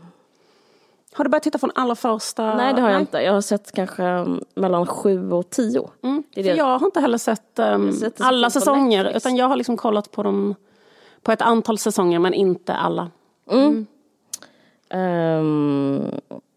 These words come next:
Speaker 2: precis.
Speaker 1: Hur kom
Speaker 2: Eh,
Speaker 1: det sig att du började kolla? Nu?
Speaker 2: För jag är tvungen att förstå vad som hänt med Kanye och
Speaker 1: Mm.
Speaker 2: Kim.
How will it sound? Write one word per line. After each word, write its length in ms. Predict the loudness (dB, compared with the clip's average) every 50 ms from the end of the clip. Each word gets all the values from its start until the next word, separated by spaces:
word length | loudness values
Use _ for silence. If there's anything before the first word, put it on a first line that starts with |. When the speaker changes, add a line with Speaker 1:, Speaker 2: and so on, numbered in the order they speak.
| _ _ _ _ _ _ _ _ -20 -20 -14
Speaker 2:
precis. 880 | -10 -8 -8 -6 -4 -2 -2 0 -2 -2 -4 -8 -10 -10 -10 -8 -6 -2
Speaker 1:
Hur 360 | 0 0 2 2 0 2 2
kom 100 | 2 0
Speaker 2:
Eh, 20 |
Speaker 1:
det 60 | 0
sig 100 | 0 -2
att 40 | -2
du 60 | -2
började 520 | 0 0 0 0 0 0 0 0 0 0 -2 -2
kolla? 320 | -2 -2 -2 -2 -4 -6 -8 _ _ _ _ _ _ _ _ _ _ _ _ _ _ _ _ _ _ _ _ _ _ _ _ _ _ _ _ -2
Nu? 260 | 0 2 2 0 -2 -4
Speaker 2:
För 120 | -2 2
jag 140 | 2 4 4
är 40 | 2
tvungen 540 | 0 0 0 2 4 4 4 4 4 4 4
att 180 | 2 0 -4
förstå 880 | -4 -2 -2 -2 -2 -4 -4 -2 0 2 2 4 4 4 4 4 2 0 -4 _ _ _ _ _ _ _ _ _ _ _ _ _ _ _ _ _ _ _ _ _ _ -10 -6
vad 160 | -4 -2 0
som 100 | 2 2
hänt 180 | 2 2 2 2
med 120 | 0 0
Kanye 480 | 2 2 2 4 4 4 4 6 4 4
och 140 | 2 2
Speaker 1:
Mm. 180 | 0 -2 -2 -2
Speaker 2:
Kim. 160 | -4 -6 -12